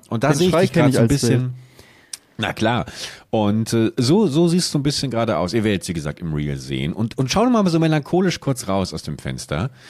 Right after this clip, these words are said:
Speaker 1: Während da auch, weißt du, verschiedene P K Ws, L K Ws, auch ein,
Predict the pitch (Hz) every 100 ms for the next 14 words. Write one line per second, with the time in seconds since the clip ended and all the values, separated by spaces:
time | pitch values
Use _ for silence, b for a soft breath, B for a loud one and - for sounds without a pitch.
0 | B B 95 131 143 127 123 120 113 -
1 | - 113 117 - 113 - 113 - 113 113
2 | - 127 110 101 107 101 - 113 - 98
3 | 95 95 95 - - - 85 - 98 92